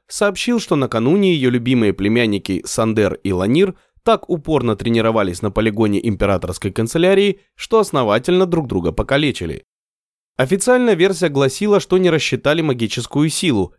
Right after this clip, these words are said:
и она вышла из-под контроля, но леди Гвендолин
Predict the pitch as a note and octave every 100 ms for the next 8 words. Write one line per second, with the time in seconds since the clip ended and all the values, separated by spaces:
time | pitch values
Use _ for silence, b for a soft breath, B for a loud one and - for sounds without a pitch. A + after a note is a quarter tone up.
0 | _ A2 G2+ C3+ F#3+ D3 - G#2+ - A2
1 | - D3+ E3 C#3+ F#2 C#2 _ _ _ -
2 | B2+ C3+ A2 G2+ D#3 F#3+ A#2+ G2